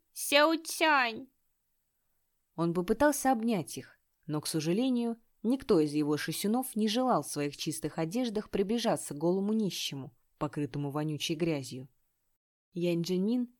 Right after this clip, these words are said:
изо всех сил пытался забыть о своей запятнанной шее и пробормотал, указав на Хань Юаня. «Я должен скорее вернуться домой. А тебе, кстати, стоит немедленно привести себя в порядок».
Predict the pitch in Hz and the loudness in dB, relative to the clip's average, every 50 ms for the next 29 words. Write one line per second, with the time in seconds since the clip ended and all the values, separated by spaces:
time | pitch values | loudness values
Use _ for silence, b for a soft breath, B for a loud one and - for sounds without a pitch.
0 | _ _ - 196 196 202 220 - - - 269 254 - - - 262 226 170 - - | _ _ -4 0 0 2 0 0 0 0 0 0 -2 -2 0 0 0 0 0 -2
1 | 165 - - 165 156 156 - 180 175 165 196 208 196 214 185 - 151 143 - - | -2 0 0 0 0 0 -2 -2 0 0 0 0 0 0 -2 -2 -4 -6 -4 -2
2 | 151 151 151 143 156 156 156 165 151 151 - 151 147 147 151 151 - - 240 247 | 0 0 0 2 0 0 0 -2 -4 -2 -4 -4 -4 -4 -4 -4 -2 0 0 0
3 | 240 226 226 - _ _ _ _ _ _ _ - - 180 214 208 196 185 214 220 | 0 -2 -4 -8 _ _ _ _ _ _ _ -6 -4 0 0 0 2 2 2 2
4 | 220 240 247 233 - 190 147 135 139 - _ _ - 151 - 170 160 143 156 147 | 2 2 2 2 0 0 0 -2 -6 -12 _ _ -10 -6 -4 -2 -2 -2 -2 -4
5 | - - 151 151 - - 156 147 151 156 165 175 165 143 135 127 127 135 143 _ | -4 -4 -6 -6 -4 -6 -4 -4 -2 0 0 0 0 -2 -6 -8 -12 -14 -16 _
6 | _ _ _ _ _ _ _ _ _ _ _ _ _ _ _ _ _ _ _ _ | _ _ _ _ _ _ _ _ _ _ _ _ _ _ _ _ _ _ _ _
7 | _ _ _ _ _ _ _ - 175 190 185 208 226 233 220 220 214 - - - | _ _ _ _ _ _ _ 0 2 4 6 6 6 6 6 4 0 0 4 4
8 | 220 214 226 226 220 196 208 220 214 220 214 208 - - 220 196 220 233 226 220 | 6 6 8 6 6 6 6 6 6 4 2 2 2 2 4 6 6 6 6 4
9 | 202 160 135 131 - _ _ _ _ _ _ _ _ _ _ _ 175 170 - - | 2 2 0 -4 -8 _ _ _ _ _ _ _ _ _ _ _ -4 -2 -2 0
10 | 220 220 311 311 - - - - 196 175 165 - 226 - - - 208 214 220 220 | 4 4 4 4 4 2 2 4 4 4 2 0 -4 -4 2 4 6 6 6 6
11 | 220 233 240 262 294 269 226 220 220 208 185 - 208 214 214 208 - 269 240 - | 4 4 6 6 6 6 4 4 4 2 2 2 0 0 0 0 0 0 0 2
12 | - 196 214 220 - - - 240 247 226 185 151 131 139 - - - _ | 4 4 4 4 4 6 6 8 8 8 4 4 2 -2 -6 -10 -14 _